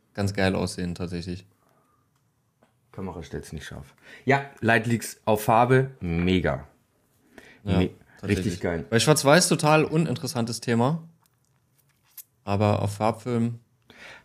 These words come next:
Speaker 1: kann das sehr, sehr schön aussehen.
Speaker 2: Aber es gibt ja tatsächlich noch mal einen Trick, wenn du, wenn du einen Film verloren hast, also nach, wenn du einen Film zu weit zurückgespult hast,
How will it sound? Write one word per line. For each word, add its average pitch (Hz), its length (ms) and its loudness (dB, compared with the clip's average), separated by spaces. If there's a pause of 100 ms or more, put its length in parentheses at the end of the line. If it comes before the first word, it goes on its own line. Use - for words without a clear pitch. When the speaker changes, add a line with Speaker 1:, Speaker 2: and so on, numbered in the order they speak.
(380)
Speaker 1:
kann 117 160 -2
das 107 160 -2
sehr, 101 160 2
sehr 95 100 -2
schön 95 220 -6
aussehen. 95 440 -8
Speaker 2:
Aber 127 240 4
es 139 120 2
gibt - 240 -2
ja 123 100 4
tatsächlich 131 540 2
noch 123 220 6
mal 127 140 6
einen 98 200 6
Trick, - 300 -2
wenn 104 180 4
du, 98 340 0
wenn 98 160 2
du 98 80 -2
einen 95 100 -2
Film 110 400 4 (1400)
verloren 107 480 4
hast, 143 300 0
also 98 140 2
nach, 95 140 4 (420)
wenn 90 120 2
du 90 60 2
einen 85 100 0
Film 95 320 2
zu - 120 -2
weit 85 180 4
zurückgespult 98 560 -2
hast, 113 200 -2